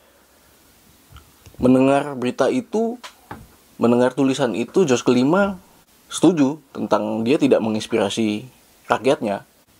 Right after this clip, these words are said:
Tapi dia marah besar ketika dibilang dia alien. Dia nggak suka dibilang alien. Ketika dia jadi raja, dia berpikir bahwa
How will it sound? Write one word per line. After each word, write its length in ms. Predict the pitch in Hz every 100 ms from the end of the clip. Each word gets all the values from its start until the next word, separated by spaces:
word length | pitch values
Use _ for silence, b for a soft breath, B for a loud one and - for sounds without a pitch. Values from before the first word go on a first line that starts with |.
| _ _ _
Tapi 240 | 127 165
dia 160 | 165 156
marah 240 | 120 110
besar 240 | 104 156 156
ketika 240 | 127 120
dibilang 560 | 113 113 113 143 175 - b b b b _ -
dia 160 | 120 120
alien. 400 | 123 120 107 101
Dia 160 | 113 127
nggak 80 | 131
suka 160 | 135
dibilang 320 | 127 120 113 110
alien. 480 | 107 104 101 104 - b b b b b _ -
Ketika 240 | - 254 247
dia 160 | 180
jadi 240 | 135 127 120
raja, 640 | 180 135 113 95 110 147 B B B
dia 100 | 135 190
berpikir 400 | 151 131 151 190
bahwa 400 | 113 110 185 -